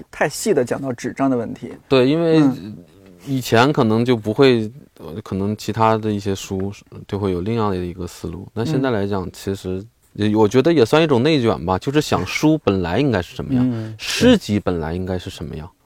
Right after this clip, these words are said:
Speaker 1: 嗯。
Speaker 2: 那书作为一个纸质的一个，呃，
Speaker 1: 载体。
Speaker 2: 传-，载体的话，
Speaker 1: 嗯，嗯。
Speaker 2: 它最基础、最应该去规范的那些东西应该去怎么做好。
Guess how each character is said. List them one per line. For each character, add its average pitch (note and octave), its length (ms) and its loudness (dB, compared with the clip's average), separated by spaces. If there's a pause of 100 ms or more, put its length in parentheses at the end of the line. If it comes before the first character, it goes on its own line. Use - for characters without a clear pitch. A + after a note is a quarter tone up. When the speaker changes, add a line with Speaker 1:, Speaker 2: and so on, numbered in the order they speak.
(360)
Speaker 1:
嗯。 D3+ 140 -4
Speaker 2:
那 C#3+ 100 4
书 E3 300 0
作 D#3 140 4
为 C#3+ 60 6
一 C#3 40 2
个 D3 100 2
纸 F#2+ 240 -6
质 A#2+ 160 -8
的 A2+ 140 2
一 F#2 180 -4
个， F#2 400 -4 (220)
呃， - 80 -14
Speaker 1:
载 A#2 180 -2
体。 A2 100 0
Speaker 2:
传-， B2 160 -4
载 C#3 180 0
体 B2+ 200 0
的 E2 100 -4
话， C3+ 120 0
Speaker 1:
嗯， B2+ 80 0
嗯。 B2 60 -10 (540)
Speaker 2:
它 A#2 160 0 (540)
最 D#3+ 180 2
基 E3+ 240 0
础、 - 280 -4 (600)
最 C#3+ 160 4
应 C#3 140 2
该 C3+ 160 0
去 A#2+ 160 -4
规 G#2 240 -2
范 G#2+ 220 -6
的 E2 100 -8
那 E2+ 80 -8
些 F2 180 -10
东 E2+ 200 -12
西 F2 80 -10
应 E2+ 100 -8
该 E2+ 100 -8
去 F2+ 140 -10
怎 E2+ 100 -10
么 C2+ 120 -14
做 G2 120 -4
好。 - 240 -14